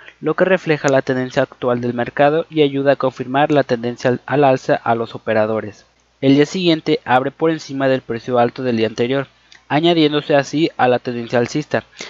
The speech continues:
Sin embargo, las operaciones del resto del día son más bajas y tienen un precio de cierre que queda, como mínimo, a media altura del cuerpo del primer día. Se trata de un fuerte golpe a la mentalidad alcista que obligará a muchos a salir del mercado.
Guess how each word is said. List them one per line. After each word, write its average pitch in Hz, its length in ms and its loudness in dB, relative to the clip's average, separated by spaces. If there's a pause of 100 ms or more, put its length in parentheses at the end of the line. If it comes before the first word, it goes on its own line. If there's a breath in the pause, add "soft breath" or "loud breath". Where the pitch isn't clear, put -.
Sin 143 240 -2
embargo, 135 460 0 (320)
las 135 180 0
operaciones 156 640 0
del 160 120 4
resto 147 320 -2
del 156 160 2
día 127 240 0
son 131 240 -8
más 147 200 -2
bajas 143 420 0
y 139 120 -10
tienen 135 260 -8
un 143 140 -6
precio 131 320 -4
de 131 120 -2
cierre 135 380 -2 (240 loud breath)
que 151 100 2
queda, 117 420 2 (200)
como 147 260 -2
mínimo, 143 540 -2
a 160 80 0
media 131 260 -2
altura 139 340 0
del 127 160 2
cuerpo 127 340 -4
del 117 100 -4
primer 113 320 -4
día. 117 260 -2 (220)
Se 139 160 0
trata 151 360 0
de 156 100 -8
un 156 120 -8 (100)
fuerte 151 340 0
golpe 143 360 0
a 143 120 2
la 143 100 4
mentalidad 156 560 2
alcista 139 420 -2
que - 160 -6
obligará 151 380 2
a 139 40 4
muchos 143 380 -8
a 135 100 -2
salir 131 300 -2
del 135 120 -2
mercado. 123 500 0